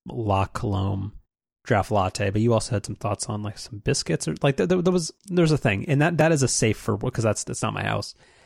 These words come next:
That is a safe for work pick that you can throw on Imgur or whatever. But, um, yeah, well, what's the deal with the, the, the orange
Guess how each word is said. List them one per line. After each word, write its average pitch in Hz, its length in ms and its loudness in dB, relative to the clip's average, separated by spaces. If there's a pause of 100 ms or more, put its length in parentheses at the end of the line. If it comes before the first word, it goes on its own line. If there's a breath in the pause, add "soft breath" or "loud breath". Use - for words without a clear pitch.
(120 soft breath)
That 120 80 2
is 123 100 2
a 120 60 0
safe - 280 0
for 117 120 -2
work 98 220 -2
pick - 180 -4
that - 80 -8
you - 60 -12
can 107 120 -6
throw 101 180 0
on 98 100 -2
Imgur 95 300 -6
or 101 280 -4
whatever. 101 360 -2
But, - 320 -6 (640)
um, 104 600 -4 (360)
yeah, 143 80 2
well, 131 300 4
what's 143 260 2
the 139 80 2
deal 120 220 4
with - 160 0
the, 110 160 0
the, 104 380 2
the 107 140 2
orange 101 600 2